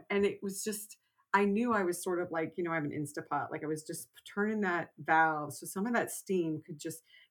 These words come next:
get it up and out of my body. And maybe that's a first step, like, to find a place to rage. A second level was find someone to rage with you. A third level, find a group. But, you know, if you can only do one,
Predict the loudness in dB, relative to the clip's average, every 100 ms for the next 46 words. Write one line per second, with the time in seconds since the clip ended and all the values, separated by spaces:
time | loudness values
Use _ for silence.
0 | _ 0 2 0 2 2 2 -4 0 4
1 | 4 2 -2 -6 -4 -4 -2 -2 -2 -8
2 | -18 _ _ _ _ 0 2 0 -2 -4
3 | 0 2 2 2 0 0 -6 -6 0 0
4 | 0 -4 0 0 -2 -6 -4 -4 -6 -10
5 | -4 0 0 0 -4 -8 -2 -2 -2 -6
6 | -6 -2 0 0 0 -2 -6 -16 _ _
7 | _ _ -10 -2 2 2 2 4 4 4
8 | 2 0 0 0 0 -2 -2 -2 0 -2
9 | -2 -2 -4 0 2 2 2 0 -2 -6
10 | -6 -2 0 0 2 0 0 -2 -2 -2
11 | 0 0 0 -2 -4 -2 2 4 4 0
12 | -6 _ _ -2 -2 -6 _ -2 0 0
13 | 0 0 0 0 0 0 -2 -4 0 2
14 | 2 2 0